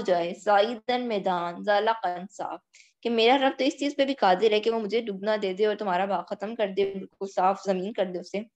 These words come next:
"औ युस्बिहा", और वो हो जाए, "माउहा", उसका पानी, "गौरन", गहरा, "फलन", बस हरगिज नहीं,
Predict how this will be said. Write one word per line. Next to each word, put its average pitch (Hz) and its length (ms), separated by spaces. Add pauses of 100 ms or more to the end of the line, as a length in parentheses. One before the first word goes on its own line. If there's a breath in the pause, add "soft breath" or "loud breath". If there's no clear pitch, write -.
(400 soft breath)
"औ 233 180
युस्बिहा", 269 680
और 233 200
वो 240 100 (120)
हो 226 200
जाए, 208 260 (400 soft breath)
"माउहा", 220 840
उसका 247 380
पानी, 202 380
"गौरन", 233 420
गहरा, 196 340 (420 soft breath)
"फलन", 247 320
बस 277 220
हरगिज 262 360
नहीं, 226 280